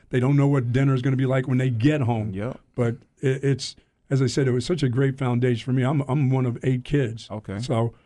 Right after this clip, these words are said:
Speaker 1: I, I was the oldest of eight, and my, my, my, all my brothers spent their time at,
Speaker 2: Yeah.
Speaker 1: uh,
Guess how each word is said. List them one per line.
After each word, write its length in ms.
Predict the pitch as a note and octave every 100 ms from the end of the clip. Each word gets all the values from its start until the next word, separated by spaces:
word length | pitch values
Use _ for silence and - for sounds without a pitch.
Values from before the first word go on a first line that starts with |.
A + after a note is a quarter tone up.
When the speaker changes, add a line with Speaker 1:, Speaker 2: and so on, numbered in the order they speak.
| _ _ _ -
Speaker 1:
I, 240 | B2 B2+ C3+
I 120 | A#2+
was 160 | C3+ A#2
the 120 | A#2+
oldest 340 | C3 B2+ A2+
of 100 | B2
eight, 260 | A#2+ C#3 B2+ -
and 280 | A#2 A#2 C3
my, 240 | B2+ C#3 C#3 -
my, 240 | C3+ C#3 C3+ - _ _ -
my, 200 | B2+ C#3 C3 -
all 160 | D3+
my 140 | C#3 A#2
brothers 460 | A2+ A2+ B2 A2+ - _ _ _
spent 320 | - - B2+
their 140 | A#2+ A#2+
time 320 | A#2+ A#2+ A#2
at, 200 | A2+ -
Speaker 2:
Yeah. 80 | A#2
Speaker 1:
uh, 140 | A2+